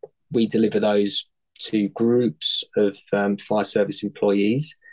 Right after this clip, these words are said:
um, so bet-, groups of between five and fifteen, uh,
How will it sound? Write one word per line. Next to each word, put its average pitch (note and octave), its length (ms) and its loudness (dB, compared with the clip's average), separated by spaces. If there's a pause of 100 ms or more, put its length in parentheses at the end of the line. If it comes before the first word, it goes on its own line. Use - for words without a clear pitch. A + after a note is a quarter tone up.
(340)
um, G2 440 -2
so - 180 0
bet-, - 180 -10 (240)
groups A2+ 260 2
of G#2 100 0
between G2+ 300 0
five G#2 360 0
and G2 160 0 (140)
fifteen, G2+ 720 0 (540)
uh, G2+ 240 -2